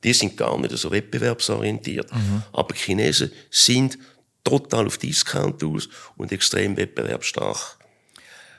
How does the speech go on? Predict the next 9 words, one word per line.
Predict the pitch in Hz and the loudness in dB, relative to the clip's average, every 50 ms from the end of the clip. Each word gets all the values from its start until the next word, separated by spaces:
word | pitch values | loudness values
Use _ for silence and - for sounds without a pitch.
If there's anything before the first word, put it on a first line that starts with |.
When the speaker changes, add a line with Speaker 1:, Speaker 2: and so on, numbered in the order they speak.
| _ _ - | _ _ 2
Speaker 2:
Non-Food, | 113 120 135 151 143 - - 151 135 117 - - | 6 6 8 8 6 6 6 6 4 4 4 4
hat | 123 120 - | 2 4 4
das, | 117 98 - - - | 4 4 4 4 4
äh, | - 113 101 | 4 4 4
stationär | - - - 117 131 - - - 127 107 110 107 107 104 98 95 - | 4 4 4 4 2 4 4 4 6 6 6 6 6 6 4 2 2
noch | 101 104 | 2 4
eine | 104 101 101 - | 4 4 4 4
Zukunft | - - 131 - - - - 90 87 85 - - | 2 0 0 0 -2 -2 -2 -2 0 0 0 0
überhaupt? | 120 123 117 110 95 92 92 90 - - - - | 0 0 2 0 0 0 -2 -2 -4 -8 -14 -14